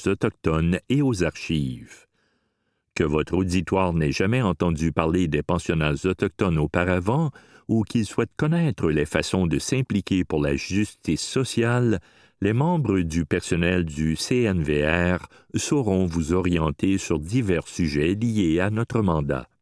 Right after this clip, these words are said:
Sujets et thèmes. Parmi les sujets demandés le plus fréquemment, citons Histoire des pensionnats autochtones et expérience des survivantes et survivants.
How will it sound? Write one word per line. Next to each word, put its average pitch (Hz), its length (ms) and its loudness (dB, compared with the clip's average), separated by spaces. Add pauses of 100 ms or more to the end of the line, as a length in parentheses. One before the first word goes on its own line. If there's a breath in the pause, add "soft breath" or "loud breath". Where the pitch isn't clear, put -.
(920)
Sujets 143 800 0
et 90 80 0
thèmes. 69 680 -2 (680)
Parmi 160 320 2
les 95 180 4
sujets 90 400 0
demandés 80 540 2
le 80 160 0
plus 78 240 0
fréquemment, 123 760 0
citons 120 720 -2 (640 soft breath)
Histoire 143 480 0
des 98 160 2
pensionnats 85 500 0 (140)
autochtones 123 640 0
et 82 100 2
expérience 120 720 0
des 87 160 0
survivantes 104 920 0
et 87 80 2
survivants. 92 800 0